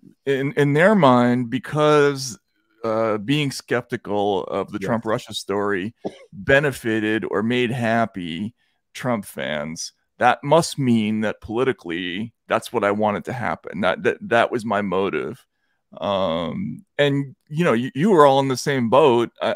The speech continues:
Speaker 1: it, it had nothing to do with that. It's just like, this, this, these stories aren't true. We can't report on them. Like, I would, I would happily do this story if, <laughs> if there was anything to it.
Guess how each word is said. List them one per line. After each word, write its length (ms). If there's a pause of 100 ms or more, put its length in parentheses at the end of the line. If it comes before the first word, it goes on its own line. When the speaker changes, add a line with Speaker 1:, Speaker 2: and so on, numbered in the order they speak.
Speaker 1:
it, 520 (500)
it 320
had 160
nothing 200
to 60
do 160
with 180
that. 300 (260)
It's 240
just 220
like, 160
this, 220 (120)
this, 160 (120)
these 180
stories 360
aren't 240
true. 400
We 160
can't 280
report 460
on 220
them. 200
Like, 200
I 100
would, 280
I 80
would 180
happily 580
do 160
this 200
story 440
if, 160
<laughs> 0
if 160 (100)
there 140
was 280
anything 440
to 240
it. 140